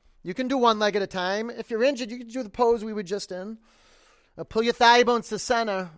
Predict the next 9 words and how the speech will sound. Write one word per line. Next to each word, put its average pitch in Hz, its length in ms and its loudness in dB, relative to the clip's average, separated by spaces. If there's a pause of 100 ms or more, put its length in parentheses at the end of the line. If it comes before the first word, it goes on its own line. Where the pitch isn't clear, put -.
On 180 100 -4
your 190 120 -4
inhalation, 214 680 -2
move 190 160 -4
your 196 100 0
shin 196 240 -8
bones 180 280 -2
back. 180 480 -6 (2500)
Five. 170 600 -2